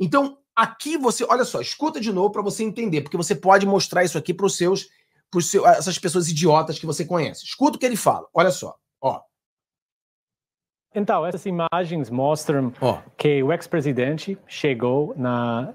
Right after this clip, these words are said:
Speaker 2: à embaixada da Hung-, da Hungria, ah, o dia doze de fevereiro, quatro dias depois
Speaker 1: Doze,
Speaker 2: da
Speaker 1: doze
Speaker 2: bu-
Speaker 1: de fevereiro. Aí a gente, o que que nós mostramos pra você?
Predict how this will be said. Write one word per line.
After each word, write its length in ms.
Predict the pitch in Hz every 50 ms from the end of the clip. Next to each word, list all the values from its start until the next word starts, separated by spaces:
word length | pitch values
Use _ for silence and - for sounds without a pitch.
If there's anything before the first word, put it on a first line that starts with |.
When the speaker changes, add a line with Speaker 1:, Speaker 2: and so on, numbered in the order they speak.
| - _
Speaker 2:
à 200 | - - 120 117
embaixada 680 | 117 117 113 127 131 123 - - 131 127 123 131 127 131 - - - _ _
da 140 | - 123 120
Hung-, 240 | 123 120 110 147 -
da 240 | - 123 117 113 113
Hungria, 520 | 113 113 113 117 135 151 165 165 170 - _ _ _ - - _ _ _ _
ah, 300 | 123 120 117 117 117 135 -
o 100 | 160 135
dia 320 | 127 117 135 147 147 135
doze 460 | 120 110 110 127 143 165 170 156 160 143
de 160 | 123 156 147
fevereiro, 640 | - 151 - 117 127 123 123 123 127 143 170 240 _ _ _ _ _
quatro 400 | - - 160 180 175 - 160 151
dias 340 | 135 113 123 127 131 135 123
depois 380 | 120 120 101 - - 127 131 135
Speaker 1:
Doze, 460 | 160 175 202 208 175 170 220 233 226 233 - - _
Speaker 2:
da 120 | - 139 135
Speaker 1:
doze 340 | 165 165 185 196 - 196 202
Speaker 2:
bu- 60 | 165
Speaker 1:
de 80 | 196
fevereiro. 580 | 165 - 196 180 180 208 196 165 120 90 78 - _ _ _
Aí 240 | - 143 151 185 220
a 60 | 226
gente, 260 | 190 190 185 165 -
o 220 | 180 170 - - 139
que 100 | - 170
que 80 | 196
nós 180 | 190 190 180 156
mostramos 460 | 190 180 160 - - 170 147 151 143
pra 140 | 151 - 151
você? 440 | 151 160 151 - - 208 - -